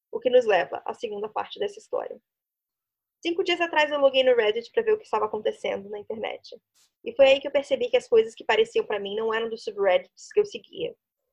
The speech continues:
Bom, claro que não era, porque a minha conta não estava aberta. Quando eu tentei logar nos sites, dizia que a co-, minha conta não existia. Eu achei estranho e tentei de novo, checando a minha senha e descobrindo que por algum motivo a minha conta não existia mais.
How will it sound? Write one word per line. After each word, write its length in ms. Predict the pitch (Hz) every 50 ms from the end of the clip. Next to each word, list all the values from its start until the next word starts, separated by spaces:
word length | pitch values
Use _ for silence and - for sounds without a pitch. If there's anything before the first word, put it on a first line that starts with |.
| _ _
Bom, 280 | - 254 220 196 196 -
claro 220 | - 233 220 233 254
que 80 | 277
não 140 | 277 285 294
era, 260 | 233 202 190 - - _ _ _ _ _ _
porque 180 | - 240 - 247
a 60 | 233
minha 180 | 233 240 262 262
conta 240 | - 254 254 262 247
não 80 | 240
estava 240 | 240 - 254 240 240
aberta. 420 | 233 233 202 170 - _ - - - _ _ _ _ _ _ _ _ _ _ _ _ _ _ _ -
Quando 140 | 269 269 294
eu 60 | 294
tentei 240 | 302 294 285 311 302
logar 320 | 311 302 247 226 247 254
nos 140 | 233 233 -
sites, 380 | - 233 226 226 220 - -
dizia 520 | - 202 208 208 202 - - 226 233 226 220
que 80 | 220
a 60 | 226 220
co-, 160 | - 240 233
minha 180 | 226 240 254
conta 260 | - - 240 240 240 240
não 120 | 233 226
existia. 600 | 233 233 262 269 - - - - - - - - _ _ _ _ _ _ _ _ _ _ _
Eu 100 | - 226
achei 200 | 254 254 - 320
estranho 280 | 311 - - 302 311 311
e 40 | 311
tentei 200 | 302 285 294 285
de 120 | 285 285
novo, 260 | 277 233 196 - - _ _ _ _ _ _ _ _ _
checando 340 | - - 254 247 247 247 254
a 40 | 254
minha 180 | 254 254 247 247
senha 260 | - - 240 220 233
e 40 | 240
descobrindo 480 | 240 - - 214 214 214 214 208 440
que 100 | - 240
por 140 | - - -
algum 200 | - - - -
motivo 360 | - - - - - 427 440
a 20 | 440
minha 160 | 440 440 220
conta 260 | - 440 440 - 453
não 80 | 440 427
existia 400 | 427 427 453 - - - 415 440
mais. 400 | 415 381 - - - _ _